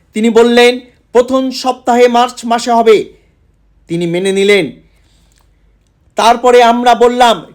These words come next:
"ঠিক আছে, আমরা অ্যাসেম্বলিতে বসবো, আমরা আলোচনা করব।"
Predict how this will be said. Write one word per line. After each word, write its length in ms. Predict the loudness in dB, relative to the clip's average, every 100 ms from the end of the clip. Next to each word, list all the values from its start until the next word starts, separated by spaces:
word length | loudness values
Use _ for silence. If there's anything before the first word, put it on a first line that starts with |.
| _
"ঠিক 280 | -6 -4 -2
আছে, 400 | -6 -6 -12 -12 _ _ _ -6
আমরা 340 | -4 -2 -4 -6
অ্যাসেম্বলিতে 580 | -8 -6 -6 -6 -6
বসবো, 540 | -4 -6 -6 -6 -8 -12 _ _ -6
আমরা 260 | -4 -2
আলোচনা 580 | -2 0 2 2 0 0
করব।" 480 | 0 -2 -2 -6